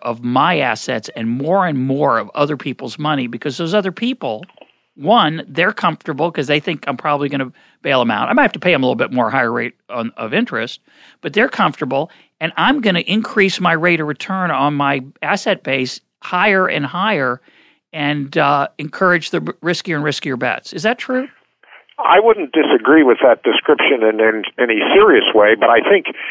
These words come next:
Speaker 2: I think the only thing I would do is I would emphasize a little bit more than you did, um,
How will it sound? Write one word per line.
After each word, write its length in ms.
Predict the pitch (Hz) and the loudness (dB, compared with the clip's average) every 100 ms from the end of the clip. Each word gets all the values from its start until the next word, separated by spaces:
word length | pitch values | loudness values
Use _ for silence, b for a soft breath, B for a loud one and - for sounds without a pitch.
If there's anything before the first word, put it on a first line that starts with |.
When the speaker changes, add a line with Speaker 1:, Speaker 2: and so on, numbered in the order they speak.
| B B | B B
Speaker 2:
I 80 | 139 | 0
think 260 | 175 175 - 127 | 2 0 -2 4
the 80 | |
only 180 | 139 160 | 6 6
thing 160 | 151 143 | 6 4
I 160 | 131 165 | 6 6
would 160 | 127 | 6
do 160 | 113 110 | 6 4
is 80 | 107 | 6
I 80 | 135 | 6
would 180 | 143 123 | 6 8
emphasize 540 | 147 - 110 135 117 107 | 6 4 2 4 6 4
a 40 | |
little 280 | 107 139 165 | 4 6 6
bit 220 | 120 123 | 6 0
more 320 | 117 123 120 107 | 4 6 6 6
than 180 | 107 | 4
you 220 | 110 170 196 | 4 2 6
did, 240 | 107 104 - B B B B - | 4 4 -2 B B B B 0
um, 440 | 123 113 107 104 | 4 6 4 -4